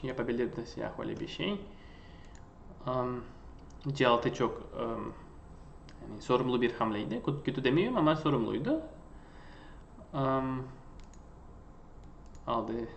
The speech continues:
beyaz. Tamam. Aldı. Belki B C altı da vardı.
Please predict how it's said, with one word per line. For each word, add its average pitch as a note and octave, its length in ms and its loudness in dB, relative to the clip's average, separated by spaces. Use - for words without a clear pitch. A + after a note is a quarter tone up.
beyaz. A#3 680 -2
Tamam. E3 400 4
Aldı. A#2 380 2
Belki A#2 300 8
B A2 120 2
C A2 140 4
altı C3+ 260 4
da F#3+ 100 10
vardı. D3 380 8